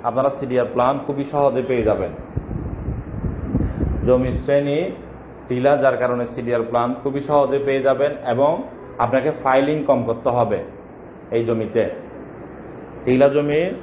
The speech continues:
টিলা জমিতে আপনাকে বিল্ডিং করলে ফাইলিং কম করতে হবে, বিল্ডিং মজবুত বেশি হবে।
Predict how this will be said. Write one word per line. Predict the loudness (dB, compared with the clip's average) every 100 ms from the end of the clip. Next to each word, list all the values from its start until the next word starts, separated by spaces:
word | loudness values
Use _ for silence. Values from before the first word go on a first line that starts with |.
| -14 -16 -18 -18 -14 -12 -10 -10 -6 -6 -4 -2 -2 -2 2
টিলা | 4 6 6 6 0 -6 -6 -2
জমিতে | -2 -2 0 2 2
আপনাকে | 0 -2 -2
বিল্ডিং | -4 -2 -2 -2
করলে | 0 2 2 2 2
ফাইলিং | 2 2 2 2
কম | 0
করতে | 0 0 2
হবে, | 2 4 4 2
বিল্ডিং | 0 -2 0
মজবুত | 2 2 0 -4
বেশি | -6 -4
হবে। | -2 -2 0